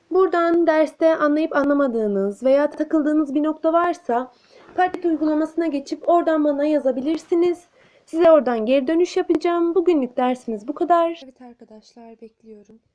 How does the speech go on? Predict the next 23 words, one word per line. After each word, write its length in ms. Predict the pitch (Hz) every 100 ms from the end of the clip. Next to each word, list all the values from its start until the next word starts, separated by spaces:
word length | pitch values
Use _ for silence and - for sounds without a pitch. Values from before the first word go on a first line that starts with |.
| _ _ _
Şerife 380 | _ 262 233 240
yazmış. 320 | 208 196 214
"Öğretmenim, 440 | 262 247 233 214 214
dersimiz 440 | 233 226 202 -
iyiydi 240 | 240 233
ama 140 | 214 208
aklıma 260 | _ 214
takılan 400 | - 220 196 180
bir 140 | 202 208
yer 240 | 247 254
var. 120 | 269 _ _ _ -
Neden 220 | 254 269
işlem 300 | 240 - 208
önceliğine 440 | 208 196 208 254
dikkat 300 | 247 - 233
etmeliyiz?" 500 | 196 _ 190 220 247 _ _ _ _ _
Kural 340 | _ 359 370 262
gereği 520 | 220 196 214 349 415
cevabın 420 | - 262 214 254 311
doğru 200 | 339 330
çıkması 480 | _ 277 247 _
için. 440 | 190 _ _ 254 285 _ _ _ _
Ayşenur, 540 | 247 247 - 185 196